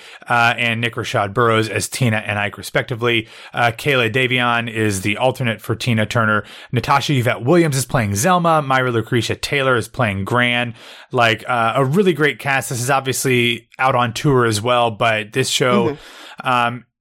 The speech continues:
Speaker 1: is a star performance. And even though, uh, Nakeki is not Adrian Warren level star already.
Speaker 2: Sure.
Speaker 1: I, I've heard great things about her performance in a role that demands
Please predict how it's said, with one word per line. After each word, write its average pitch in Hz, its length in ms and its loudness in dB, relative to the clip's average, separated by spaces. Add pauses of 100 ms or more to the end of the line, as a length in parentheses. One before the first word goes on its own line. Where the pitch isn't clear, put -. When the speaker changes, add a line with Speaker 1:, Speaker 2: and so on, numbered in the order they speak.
(120)
Speaker 1:
is 170 240 4
a 151 160 2
star 139 540 4
performance. 123 500 -2
And 123 80 -4
even 135 240 0
though, 123 400 2 (400)
uh, 117 460 0
Nakeki 127 600 -2
is 113 200 0
not 117 500 0 (460)
Adrian 117 420 2
Warren 117 400 2
level 113 280 0
star 120 460 2
already. 117 420 0
Speaker 2:
Sure. 131 140 0
Speaker 1:
I, 113 460 -2
I've 113 200 -2
heard 113 300 0
great 123 240 0
things 110 200 -2
about 107 160 0
her 113 80 -2
performance 107 460 0
in 113 100 0
a 110 40 4
role 107 220 4
that 110 220 -6
demands 104 1080 0